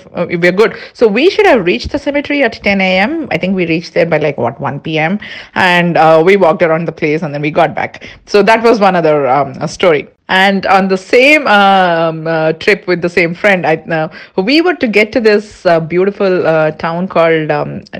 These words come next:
Drum-, uh, Drumstrang. I forget the name of the town, but it was in this place called Krems in the Wachau, uh, uh, Valley, uh, which is this unesco heritage site with great, uh, uh, wineries, et cetera. I, we don't even drink, uh, wine. I mean, I don't drink wine. She likes, uh, wine,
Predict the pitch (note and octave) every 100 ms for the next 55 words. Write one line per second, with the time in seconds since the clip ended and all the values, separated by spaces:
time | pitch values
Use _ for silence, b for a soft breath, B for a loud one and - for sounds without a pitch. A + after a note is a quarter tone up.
0 | D#3 - D#3+ G#2 - - E3 E3+ - E3+
1 | F3+ F#3+ A3 - - B3+ C4+ - - G#3+
2 | A#3+ A3+ A3 G#3 G3+ F#3 F3+ F#3 A3 B3+
3 | B3+ B3+ B3 B3+ C4+ - A#3 - - A3+
4 | E3+ - B B B G#3+ G#3 F#3 G3 G3
5 | F#3+ - E3 D#3+ D#3+ D#3 B2 D#3 D3 C#3+
6 | C#3 A#2+ C#3+ C3 D3 G3+ C4 - E3+ D#3+
7 | D#3+ F3 E3+ D#3+ D#3+ D#3+ - E3 D#3 D#3
8 | D3+ - - - D3 D3+ D#3 C3 - D#3
9 | - D3+ D#3 D#3 - C#3 C#3 D3+ B B
10 | B B - D3+ D3+ D3+ D3+ D#3 D3 -
11 | C#3 D3+ F#3 G#3 A#3 - A3 G#3+ - -
12 | F3+ A3 A#3 B3 F#3 D#3+ D#3+ E3 E3 -
13 | D3+ D3 D#3+ D3 C#3 E3 G3 G#3 F#3+ E3+
14 | E3+ D#3 D#3 - F#3+ D#3+ - - - A#2
15 | B2 C#3 C3